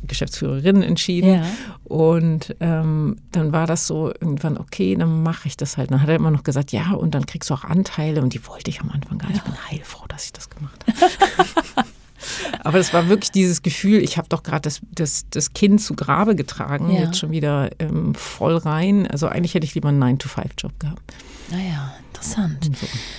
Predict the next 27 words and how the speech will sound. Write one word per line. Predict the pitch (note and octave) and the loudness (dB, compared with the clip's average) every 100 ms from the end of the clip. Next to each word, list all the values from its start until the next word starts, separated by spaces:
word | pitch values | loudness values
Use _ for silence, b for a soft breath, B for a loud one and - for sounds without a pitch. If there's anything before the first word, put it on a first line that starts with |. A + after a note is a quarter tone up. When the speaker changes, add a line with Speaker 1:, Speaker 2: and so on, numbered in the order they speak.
| B B - | B B 2
Speaker 2:
Ähm, | F3+ E3+ E3 | 4 4 2
was | E3+ | 2
ich | F#3+ F3+ | 0 -2
aber | E3 - | -2 -2
auch | F3+ | -2
besonders | - D3+ D#3+ | 0 0 0
interessant | D3+ D3+ D3+ - | -2 -4 -4 -2
finde, | E3 F3 | -2 0
dass | E3+ - | -2 -6
du | - E3 | -4 -4
gleich | E3 E3 E3 | -2 -4 -4
mit | F3 | -2
einem | D#3 | -2
Drei-Tage-Modell | E3 E3+ F3 - D#3 D#3 D3+ D#3 - - - E3 D3 D3 C#3+ | -2 -2 -2 -2 -4 -2 -4 -8 -18 -20 -4 0 2 2 0
sozusagen | D3+ - D#3+ D3+ D3 D3 C#3+ - - | -2 -6 -4 -4 -2 -4 -6 -8 -4
an | D3+ | -2
den | C#3+ | 0
Start | - D3+ | -2 -4
Speaker 1:
Ja. | E3 | -2
Speaker 2:
gegangen | C#3 D3 D3+ | -2 -4 -6
bist. | D#3+ - B B B B B | -10 -14 B B B B B
Ähm, | - D#3+ D#3 D#3+ E3 | 2 2 4 0 -4
vermutlich | - - E3 D#3+ D#3+ F3 G#3+ - A#3 A#3+ - - - | -10 -6 0 2 4 4 2 0 0 0 -6 -18 -4
Dienstag, | G#3 G#3 - G3 F#3 | 0 0 0 -6 -2
Mittwoch, | F3+ F3 F3 D#3 | 0 -2 -4 -4
Donnerstag? | E3 E3+ G3+ A3+ - B3+ D#4 G4 - | -2 0 0 -2 -4 -6 -4 -6 -8
Fragezeichen. | - C#4 C#4 C#4 D4 D4 - E4+ | -12 -10 -8 -8 -6 -6 -6 -10